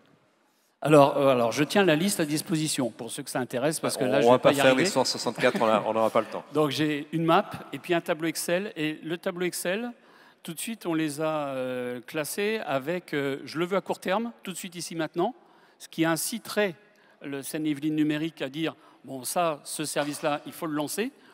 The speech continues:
Speaker 1: Allez, je donne un exemple, vidéo verbalisation. Euh, plutôt que de se lancer seul dans son coin avec ce truc-là, c'est lourd, euh, la cnil, les données. Euh, bon, si Seine-et-Yvelines numérique s'équipe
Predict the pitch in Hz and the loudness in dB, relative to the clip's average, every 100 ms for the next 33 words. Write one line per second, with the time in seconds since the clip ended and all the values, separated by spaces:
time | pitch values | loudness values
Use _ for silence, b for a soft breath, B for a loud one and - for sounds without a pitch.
0 | B - 131 127 156 151 143 120 160 202 | B -8 -6 -4 -2 -2 -2 -2 -4 -4
1 | - - 127 143 147 151 175 156 131 135 | -10 -18 -12 -4 2 2 2 0 0 -2
2 | 135 143 - 127 - _ B B B B | -4 -6 -6 -10 -12 _ B B B B
3 | B - 113 123 147 135 135 151 139 143 | B -20 -12 -10 -8 -8 -8 -6 -6 -8
4 | 131 160 147 139 - 143 - 143 131 123 | -4 -4 -2 -6 -6 -8 -6 -6 -6 -8
5 | - 127 139 - 156 196 220 B B B | -12 -14 -14 -8 -4 -4 -6 B B B
6 | - - 139 139 165 196 214 220 156 135 | -10 -8 -6 -6 -6 -4 -4 -4 -4 -6
7 | 127 B B B 120 127 - 175 190 196 | -8 B B B -4 -4 -4 -4 -4 -4
8 | 147 123 135 147 180 185 196 185 147 131 | -8 -8 -6 -4 -4 -4 -4 -4 -4 -6
9 | 123 B B B 139 123 - - - 226 | -10 B B B -12 -12 -12 -10 -8 -6
10 | 214 151 - 190 180 170 175 170 165 160 | -6 -6 -4 -4 -4 -4 -4 -4 -4 -4
11 | - - - 156 190 - - | -6 -8 -8 -10 -12 -14 -18